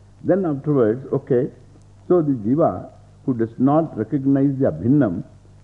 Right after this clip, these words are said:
then he can, he can do Upasana of that Brahman as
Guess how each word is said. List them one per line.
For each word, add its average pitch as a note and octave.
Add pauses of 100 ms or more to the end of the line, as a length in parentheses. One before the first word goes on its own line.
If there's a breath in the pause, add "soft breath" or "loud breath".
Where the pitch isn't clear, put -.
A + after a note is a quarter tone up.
then D3 (160)
he E3 (100)
can, G#2+ (340)
he D#3+
can D3+
do D3+
Upasana A2 (640)
of D#3+ (120)
that B2
Brahman G#2+ (380)
as B2+